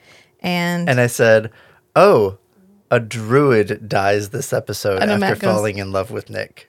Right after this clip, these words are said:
Speaker 1: Matt goes, "Oh, that lady's gonna die." I was like, "You don't know that." And you literally said, "It's a flashback. She's an attractive woman in the time period. She has no chance of survival."
Speaker 2: <laughs>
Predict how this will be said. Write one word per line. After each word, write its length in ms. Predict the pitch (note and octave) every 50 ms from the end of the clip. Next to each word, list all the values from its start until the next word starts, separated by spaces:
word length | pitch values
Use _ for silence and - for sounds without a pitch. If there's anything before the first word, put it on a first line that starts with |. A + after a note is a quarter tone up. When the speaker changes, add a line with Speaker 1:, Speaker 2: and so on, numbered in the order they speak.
| _ -
Speaker 1:
Matt 160 | G3+ F#3+ G3+
goes, 240 | G3+ G3 F#3 F#3 - -
"Oh, 100 | F#3 F#3
that 160 | F#3 F#3+ F3+
lady's 260 | F#3+ F#3 F3+ E3+ F3
gonna 220 | - - D#3+ D#3 D#3+
die." 320 | D#3+ E3 D#3 D3 C#3 C#3+
I 60 | D#3
was 100 | F#3 F#3
like, 220 | G#3+ A3 A3+ - D4+
"You 100 | F4 G4
don't 220 | F#4+ E4+ D4 G#3+
know 340 | G3+ F#3+ F#3 F#3 F#3+ F#3+ F#3+
that." 380 | F#3 E3+ D#3+ D3+ D3 D3 - _ _ _ _ _ _ _ _ _ _ _ _ _ _ -
And 180 | - A3+ A#3
you 140 | A#3 A#3+ A#3+
literally 420 | A#3+ A#3+ A#3 A#3 A3+ A3+ A3 A3 G#3+
said, 380 | G#3+ - G3 F#3 F3+ F#3 - - _ _
"It's 240 | - - - - -
a 40 | F#3
flashback. 800 | - - - F3+ E3+ F3 F3+ - - - F3 E3 E3 D#3+ - - _
She's 320 | - - - G3 F#3+ F#3+ G3
an 100 | F#3+ F#3+
attractive 540 | F#3 - - G3 F3 F3 E3+ _ F3 E3+ F3
woman 460 | F3 E3+ E3+ E3 E3 D3+ D3+ D#3 D#3+ - -
in 140 | F3 E3+
the 80 | E3+ E3
time 340 | - - - E3 E3 E3 E3+
period. 460 | - E3+ E3 D#3 C3+ C3+ D3+ F#3+ - _ _
She 220 | - - - E3+
has 260 | - E3+ D#3+ E3 -
no 320 | D3+ D#3 D3+ D3 D3+ C#3+ D#3
chance 400 | - - - F3 - - - -
of 100 | - -
survival." 680 | - - - - - D3+ - - - E3 E3+ B3+ - -
Speaker 2:
<laughs> 680 | F#3+ C3 - - G#3+ - - - - A#3+ - - A#3+